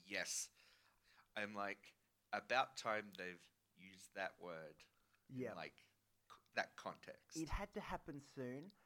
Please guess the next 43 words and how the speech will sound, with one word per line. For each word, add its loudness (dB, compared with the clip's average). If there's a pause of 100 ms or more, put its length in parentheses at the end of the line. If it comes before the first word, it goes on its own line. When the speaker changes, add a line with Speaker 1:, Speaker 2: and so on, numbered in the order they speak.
(100)
Speaker 2:
I've 2
said 0
for 0
a 4
while 2
now, -8
I -4
think -8
the -2
only 0
way 4
they're 0
gonna -6
bring -6
in, -12 (320)
say, -4
the -10
Fantastic -10
Four -8 (360)
and -14
the -10
X-Men -10
specifically -14 (500)
is, -8 (320)
is -10 (100)
through -8
some -10
f-, -16
form -6
of -14 (120)
multiverse -10
shenanigans. -12 (260)
Speaker 1:
Yeah. -10 (140)
Speaker 2:
Because, -4
I 4
mean, 0
otherwise, 4 (480)
where 0
the 4
hell 2
have 4
they 8
been? 2